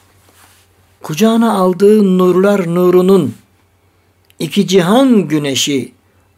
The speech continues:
Allah'ın sevgilisi, peygamberler sultanı olduğunu nereden bilecek? Oldukça hassas davranarak kucağına alıp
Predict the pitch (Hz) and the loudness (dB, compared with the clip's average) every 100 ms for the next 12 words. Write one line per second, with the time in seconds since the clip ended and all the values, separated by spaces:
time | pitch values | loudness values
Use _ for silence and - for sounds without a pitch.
0 | _ 165 170 185 190 190 165 262 247 165 | _ 0 2 2 2 0 2 2 2 0
1 | 139 175 160 151 156 156 147 170 165 147 | -2 -2 -2 -4 -2 -2 -2 0 0 -2
2 | - _ _ _ _ _ - 135 135 156 | -10 _ _ _ _ _ -10 -8 -6 -8
3 | 151 143 160 165 - - 160 151 147 151 | -6 -6 -6 -6 -8 -8 -8 -6 -6 -4
4 | 151 131 123 _ _ _ _ _ 160 139 | -6 -6 -12 _ _ _ _ _ -8 -8
5 | 127 135 127 117 120 156 180 208 196 180 | -8 -10 -8 -10 -10 -12 -12 -12 -10 -12
6 | - - - _ - _ _ _ _ _ | -20 -20 -20 _ -20 _ _ _ _ _
7 | _ _ _ _ _ - - - _ _ | _ _ _ _ _ -20 -20 -20 _ _
8 | - 196 214 240 - 233 208 214 - - | -2 0 0 -2 -2 -4 -2 -4 -4 -2
9 | 247 247 - - 143 139 135 131 131 208 | -2 -2 -4 -6 -6 -4 -6 -6 -8 -10
10 | - _ _ _ _ - _ _ - 160 | -14 _ _ _ _ -20 _ _ -14 -8
11 | 196 202 220 214 185 190 220 | -4 0 0 0 -2 -6 -10